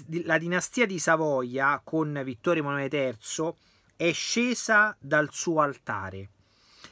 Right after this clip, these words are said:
Essa ha permesso la violazione della Costituzione, ha lasciato manomettere la libertà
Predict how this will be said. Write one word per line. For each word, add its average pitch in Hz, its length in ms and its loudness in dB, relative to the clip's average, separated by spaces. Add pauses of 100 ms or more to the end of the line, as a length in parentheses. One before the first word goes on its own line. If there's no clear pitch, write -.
(160)
Essa 220 540 4
ha 185 120 2
permesso 175 800 0
la 135 120 2
violazione 151 800 0
della 156 280 0
Costituzione, 120 1000 -8 (1000)
ha 156 140 2
lasciato 165 760 4
manomettere 190 960 0
la 165 180 2
libertà 160 840 4